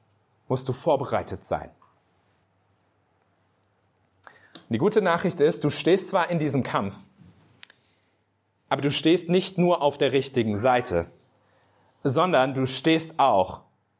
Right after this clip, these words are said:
auf der Siegerseite. Denn Jesus hat durch Kreuz und Auferstehung diesen Kampf bereits gewonnen. Und das wird deutlich in dem Verhörgespräch zwischen den obersten Juden und den beiden Aposteln. Mein zweiter Punkt,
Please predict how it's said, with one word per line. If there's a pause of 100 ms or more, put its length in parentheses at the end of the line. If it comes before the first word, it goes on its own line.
(200)
auf
der
Siegerseite. (2000)
Denn
Jesus
hat
durch
Kreuz
und
Auferstehung
diesen
Kampf
bereits
gewonnen. (1000)
Und
das
wird
deutlich
in
dem
Verhörgespräch
zwischen
den
obersten
Juden
und
den
beiden
Aposteln.
Mein
zweiter
Punkt,